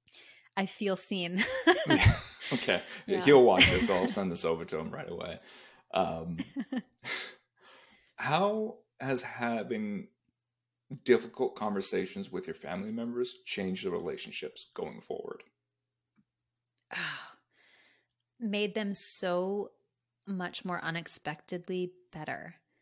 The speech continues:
Speaker 2: Hmm.
Speaker 1: I, you know, uh, as evidenced by that conversation with my mom, I focused so much on what the, the bad o-,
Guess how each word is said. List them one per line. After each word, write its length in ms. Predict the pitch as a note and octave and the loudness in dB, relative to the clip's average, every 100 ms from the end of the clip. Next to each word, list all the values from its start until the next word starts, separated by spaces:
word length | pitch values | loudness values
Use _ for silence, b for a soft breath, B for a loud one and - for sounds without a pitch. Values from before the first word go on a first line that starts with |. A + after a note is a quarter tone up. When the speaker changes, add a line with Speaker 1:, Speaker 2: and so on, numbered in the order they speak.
| _ _ _ - | _ _ _ -6
Speaker 2:
Hmm. 80 | G3+ | -2
Speaker 1:
I, 680 | F3+ F3+ F#3 F#3 F3+ F3 - - - _ _ _ _ B B G3 | 0 0 0 0 -2 -4 -8 -20 -20 _ _ _ _ B B -10
you 200 | F#3 F#3 | -4 -2
know, 520 | F3+ F3+ F3 E3+ - _ _ _ _ _ _ _ _ _ - - _ - | -2 -2 -2 -4 -8 _ _ _ _ _ _ _ _ _ -20 -20 _ -12
uh, 140 | A#3 A3 - | -10 -6 -2
as 220 | A3 G#3 | 0 0
evidenced 420 | G3+ G3 G3 F#3 | -2 -2 -4 0
by 120 | F3+ | 0
that 200 | F3 E3+ | 0 -2
conversation 580 | - F3 E3+ E3+ E3 E3+ | -6 -8 -6 -6 -6 -6
with 160 | D#3+ E3 | -10 -8
my 100 | D3+ | -6
mom, 340 | D#3+ D#3+ D#3 | -4 -4 -6
I 100 | F#3 | -8
focused 540 | F3 G3+ G3 A3 - - | -6 -4 -4 -4 -6 -8
so 260 | - F3 | -6 -6
much 360 | F3 E3+ - - | -4 -6 -6 -6
on 380 | D#3+ D#3 D#3 D#3 b b b b _ | -6 -6 -8 -14 b b b b _
what 540 | F#3+ E3+ F3 E3+ - | -8 -2 0 0 -2
the, 180 | F#3 D#3+ - _ _ _ - | -4 -4 -6 _ _ _ -18
the 360 | F#3+ F#3+ F#3 F3 | -16 -10 -6 -4
bad 360 | E3+ D#3 E3+ | 0 0 0
o-, 160 | F#3+ | 0